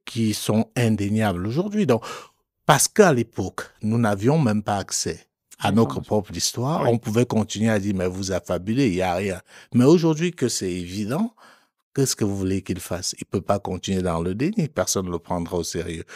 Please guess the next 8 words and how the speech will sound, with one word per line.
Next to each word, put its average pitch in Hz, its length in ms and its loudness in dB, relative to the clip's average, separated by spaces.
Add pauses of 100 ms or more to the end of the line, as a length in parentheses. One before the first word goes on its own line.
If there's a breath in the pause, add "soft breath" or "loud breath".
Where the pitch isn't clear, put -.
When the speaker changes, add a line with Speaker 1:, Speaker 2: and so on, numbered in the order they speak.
(240 loud breath)
Speaker 1:
Donc, 87 160 0
il 107 160 2
est 127 60 12
obligé, 104 640 4
à 92 160 2
un 101 60 2
moment 92 400 -2
donné, 92 440 -2